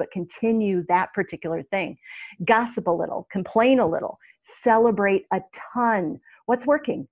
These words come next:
What's not working? We're all in the same situation. We're all in the same boat. Let's use that space and continue those personal learning communities. We're all gonna get back together eventually. Let's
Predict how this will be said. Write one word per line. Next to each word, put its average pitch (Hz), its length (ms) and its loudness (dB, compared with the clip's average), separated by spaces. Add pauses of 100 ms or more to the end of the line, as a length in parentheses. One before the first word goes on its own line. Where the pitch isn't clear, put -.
(100)
What's 220 260 0
not 254 300 0
working? - 320 -6
We're 180 140 2
all 311 120 4
in 381 80 -4
the 359 140 -4
same 294 100 0 (100)
situation. 269 440 -4
We're - 80 0
all 311 120 2
in 339 80 -2
the 294 140 -2
same 269 140 2
boat. - 400 0 (840)
Let's 202 440 4
use 233 360 2
that 180 220 2 (140)
space 185 500 0 (340)
and 180 440 -4 (140)
continue 208 680 2
those 175 220 -4
personal 175 340 -8
learning 208 260 -2
communities. 143 400 -10 (460)
We're 330 100 6
all 392 100 8
gonna 240 220 4
get - 40 -2
back 208 180 2
together 226 340 4
eventually. 214 500 -4 (640)
Let's 214 380 2